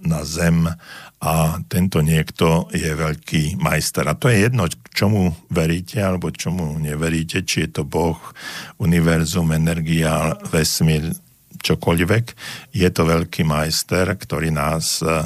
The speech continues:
nejakým spôsobom stvoril a priviedol na túto zem. No a ak máme uspieť vo vytváraní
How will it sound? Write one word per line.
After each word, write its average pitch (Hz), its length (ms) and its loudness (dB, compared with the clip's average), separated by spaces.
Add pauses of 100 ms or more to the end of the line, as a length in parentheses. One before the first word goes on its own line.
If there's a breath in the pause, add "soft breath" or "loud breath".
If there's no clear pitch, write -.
(160)
nejakým 82 400 0
spôsobom 80 800 -2
stvoril 76 480 -2
a 67 160 0 (240)
priviedol 76 560 0 (320)
na 71 240 2
túto 69 400 -2
zem. 67 400 -2 (1800 loud breath)
No 78 320 4
a 80 560 2
ak 80 240 -2
máme 104 380 0
uspieť 87 680 -2
vo 87 140 0
vytváraní 90 880 0